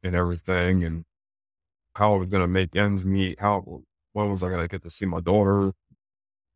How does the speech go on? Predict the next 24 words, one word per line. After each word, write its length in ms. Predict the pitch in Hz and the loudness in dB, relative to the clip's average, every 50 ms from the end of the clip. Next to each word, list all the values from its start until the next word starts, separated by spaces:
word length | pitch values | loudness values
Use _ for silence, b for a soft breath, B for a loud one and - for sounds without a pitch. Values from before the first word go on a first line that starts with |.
| _ _ - | _ _ -4
I, 140 | 98 101 104 - | -2 -2 -2 0
I, 100 | 101 107 | 0 -2
I, 180 | 95 80 101 101 - - | 0 0 -2 -6 -4 0
I 60 | 104 | 2
knew 200 | 104 110 127 131 | 4 6 6 6
that 160 | 113 98 - | 4 2 2
this 180 | - 101 95 - - | 0 0 -2 -2 -4
was 140 | 82 82 78 | -6 -6 -4
it. 160 | 78 62 - _ - | -6 -6 -8 _ -10
I 80 | - 92 | -6 -4
knew 300 | 87 90 92 95 92 92 | -2 0 0 2 2 2
that, 240 | 85 82 85 87 - _ _ _ _ _ _ _ _ _ _ _ _ _ _ _ _ _ - | 0 0 -2 -2 -6 _ _ _ _ _ _ _ _ _ _ _ _ _ _ _ _ _ -2
um, 420 | 98 87 85 82 87 78 64 78 - _ _ _ _ _ _ _ _ _ _ _ _ _ _ _ _ _ _ _ _ _ _ _ _ _ _ _ _ _ _ _ _ _ _ _ _ - | 0 0 0 0 -2 -4 -6 -10 -14 _ _ _ _ _ _ _ _ _ _ _ _ _ _ _ _ _ _ _ _ _ _ _ _ _ _ _ _ _ _ _ _ _ _ _ _ -2
given 220 | 107 120 120 110 101 | 2 4 4 4 4
the 80 | 98 | 0
circumstances 1080 | 90 - - 107 95 - 95 85 - 87 92 90 87 - 82 80 85 80 - - - - _ _ _ _ _ - | 0 0 0 0 2 0 -2 -2 -2 0 0 -2 -2 -4 -6 -6 -6 -8 -10 -12 -14 -16 _ _ _ _ _ -8
that 300 | - 92 87 76 69 - - _ _ _ _ _ _ _ _ _ _ _ _ _ _ _ _ _ _ _ _ _ _ - | -4 -2 0 0 -2 -4 -8 _ _ _ _ _ _ _ _ _ _ _ _ _ _ _ _ _ _ _ _ _ _ 0
I 100 | 85 95 | 2 2
was, 160 | 92 87 82 _ _ _ _ _ _ _ _ _ _ _ _ _ - | 2 2 -2 _ _ _ _ _ _ _ _ _ _ _ _ _ -4
we 280 | 110 107 101 101 98 | 0 2 4 6 6
were 200 | 95 95 95 82 | 6 4 4 0
probably 480 | - - - - 107 104 104 98 101 95 | -2 -2 2 4 6 6 6 6 2 2
getting 280 | 92 95 95 - 78 90 | 2 0 -2 -2 -2 -4
divorced, 540 | 92 87 85 87 85 85 85 80 _ _ | -4 -2 -2 0 0 0 -2 -4 _ _